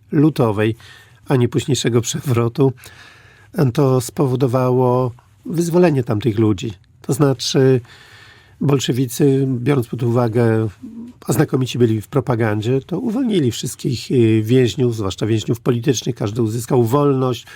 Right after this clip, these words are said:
Ci, którzy ukończyli siedemdziesiąty rok życia, także, y, uzyskali wolność, jeśli nie byli nawet zesłańcami politycznymi. Stąd to powodowało, że w pierwszym momencie, o ironię, Syberia zaczęła się wyludniać,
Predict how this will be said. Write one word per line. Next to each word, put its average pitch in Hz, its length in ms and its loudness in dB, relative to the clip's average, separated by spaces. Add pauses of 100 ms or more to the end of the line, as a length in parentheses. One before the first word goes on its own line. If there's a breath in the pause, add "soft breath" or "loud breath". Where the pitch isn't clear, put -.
(180 loud breath)
Ci, - 160 -10
którzy 113 240 -2
ukończyli 113 380 -2
siedemdziesiąty 110 640 -2
rok 107 160 0
życia, 107 240 -4
także, 123 640 0
y, 120 140 2
uzyskali 117 840 0
wolność, 120 380 0
jeśli 117 520 -2
nie 117 240 0
byli 135 160 -2
nawet 110 260 0
zesłańcami 120 560 -2
politycznymi. 135 760 0 (500 loud breath)
Stąd 147 280 -4
to - 80 -6
powodowało, 139 720 2
że 120 280 2
w 117 60 -12
pierwszym - 320 -2
momencie, 123 720 2 (340 loud breath)
o 139 60 2
ironię, 123 520 4
Syberia 113 580 0 (220)
zaczęła 143 320 -2
się - 180 -4
wyludniać, 117 640 -2